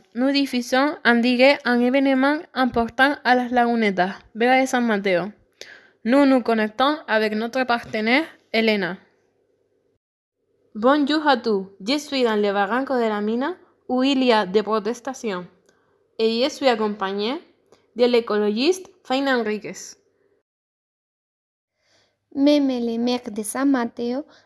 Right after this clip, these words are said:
Speaker 2: Antonio Ortega, a déposé une plainte pour mettre écologique possible au profit procuré de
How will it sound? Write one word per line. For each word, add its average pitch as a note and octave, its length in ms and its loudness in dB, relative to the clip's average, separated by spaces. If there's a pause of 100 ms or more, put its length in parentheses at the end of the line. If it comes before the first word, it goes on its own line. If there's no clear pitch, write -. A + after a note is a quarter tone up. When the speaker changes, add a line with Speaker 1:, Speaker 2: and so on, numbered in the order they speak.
(120)
Speaker 2:
Antonio B3 580 -4
Ortega, B3 440 -6 (400)
a C4+ 180 -2
déposé C4 680 -6 (160)
une C#4+ 200 -2
plainte C4+ 480 -6 (160)
pour A#3+ 320 -8
mettre A3+ 380 -8 (640)
écologique A#3+ 840 -4
possible C4 680 -4 (360)
au B3+ 100 2
profit B3+ 760 -6 (180)
procuré A3+ 640 -8 (360)
de A#3 300 0